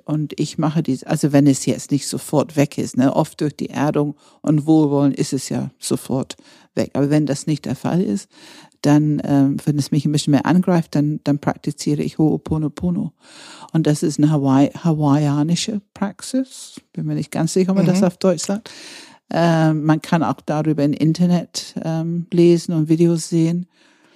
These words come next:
Speaker 1: Ähm, und wie funktioniert es? Also ich sage,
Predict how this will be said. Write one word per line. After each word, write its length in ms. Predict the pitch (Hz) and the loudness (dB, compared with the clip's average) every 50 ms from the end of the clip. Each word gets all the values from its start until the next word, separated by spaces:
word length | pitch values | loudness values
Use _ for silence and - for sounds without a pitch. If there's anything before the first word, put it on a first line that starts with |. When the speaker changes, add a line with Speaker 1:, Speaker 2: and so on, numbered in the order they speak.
| _ - - _ _ - | _ -20 -20 _ _ -10
Speaker 1:
Ähm, 880 | 175 160 160 160 160 160 160 151 156 151 151 156 156 156 156 160 165 156 _ _ _ _ _ _ _ - - _ _ _ | -6 -4 -2 -2 0 0 -2 -2 -4 -4 -6 -6 -6 -6 -8 -10 -12 -14 _ _ _ _ _ _ _ -18 -18 _ _ _
und 480 | - 165 180 185 180 175 170 185 170 | 0 2 2 2 2 0 -2 -2 2
wie 140 | 190 208 196 | 2 2 2
funktioniert 720 | - - 208 202 202 - - - 196 190 220 240 240 - - | 4 4 2 2 2 2 2 4 6 6 6 6 4 2 -2
es? 300 | 117 131 131 - - - | -2 -2 -4 -6 -10 -6
Also 300 | - - 156 175 175 165 - | 0 2 2 2 2 0 0
ich 220 | - 175 - - | 0 0 -2 -2
sage, 600 | - - - 135 135 139 147 156 175 196 240 311 | -4 -2 0 2 4 2 2 4 2 2 2 2